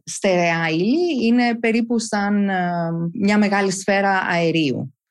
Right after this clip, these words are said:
κυρίως υδρογόνο. Αν μόνο η βαρύτητα αυτού του υδρογόνου υπήρχε στη φύση, τότε ο ήλιος δεν θα μπορούσε να σταθεί,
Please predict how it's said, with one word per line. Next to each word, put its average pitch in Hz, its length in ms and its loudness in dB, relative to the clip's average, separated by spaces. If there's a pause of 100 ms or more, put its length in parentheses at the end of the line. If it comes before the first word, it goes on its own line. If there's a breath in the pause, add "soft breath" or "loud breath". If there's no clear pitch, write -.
(240)
κυρίως 247 520 0
υδρογόνο. 156 640 0 (120)
Αν 320 540 0 (200)
μόνο 254 480 4
η 247 160 2
βαρύτητα 202 720 -2
αυτού 170 360 -2
του 220 100 0
υδρογόνου 180 1000 0 (240)
υπήρχε 180 580 2
στη 170 200 -4
φύση, 202 680 -2 (120)
τότε 330 340 2
ο 302 60 2
ήλιος 214 340 2
δεν 262 140 0
θα 370 120 0
μπορούσε 254 320 0
να 165 100 0
σταθεί, 165 720 -2